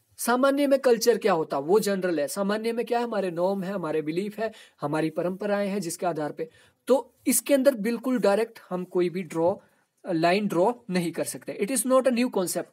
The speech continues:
जैसे पॉलिटिकल साइंटिस्ट बोलते हैं कि ये न्यू कॉन्सेप्ट है और ये आमंड के बाद ही, उन्नीस सौ साठ के बाद शुरू हुआ, ऐसा नहीं है। पॉलिटिकल कल्चर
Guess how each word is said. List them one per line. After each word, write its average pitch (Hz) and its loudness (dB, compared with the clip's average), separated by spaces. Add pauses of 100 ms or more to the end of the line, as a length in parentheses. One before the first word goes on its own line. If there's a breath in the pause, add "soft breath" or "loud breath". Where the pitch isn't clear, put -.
(280 soft breath)
जैसे 254 -6 (140)
पॉलिटिकल 220 2
साइंटिस्ट 226 -2
बोलते 214 4
हैं 277 4 (260 loud breath)
कि 226 -4
ये 233 4
न्यू 233 2
कॉन्सेप्ट 240 0
है 269 4 (220 loud breath)
और 214 2 (200 soft breath)
ये 220 6
आमंड 214 2
के 233 2
बाद 196 4
ही, 190 -2
उन्नीस 208 -2
सौ 226 -8
साठ 185 0
के 196 -2
बाद 170 2
शुरू 165 -6
हुआ, 160 0
ऐसा 170 -6
नहीं 214 -2
है। 226 -2
पॉलिटिकल 180 0
कल्चर 190 0